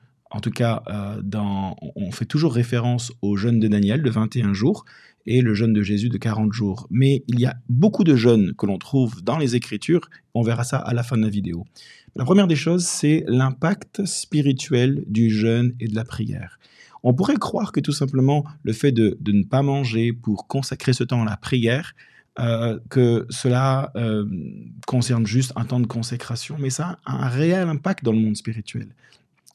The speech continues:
Quand on regarde dans, dans, dans Matthieu chapitre dix-sept, versets,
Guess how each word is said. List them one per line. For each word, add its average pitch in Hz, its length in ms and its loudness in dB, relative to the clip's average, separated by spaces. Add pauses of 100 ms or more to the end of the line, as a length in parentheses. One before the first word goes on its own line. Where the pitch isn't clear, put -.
(120)
Quand 139 180 4
on 151 60 8
regarde 160 340 6
dans, 120 320 6
dans, 113 380 2 (340)
dans 104 440 4 (200)
Matthieu 135 380 4
chapitre 123 380 0
dix-sept, 120 420 4
versets, 113 520 2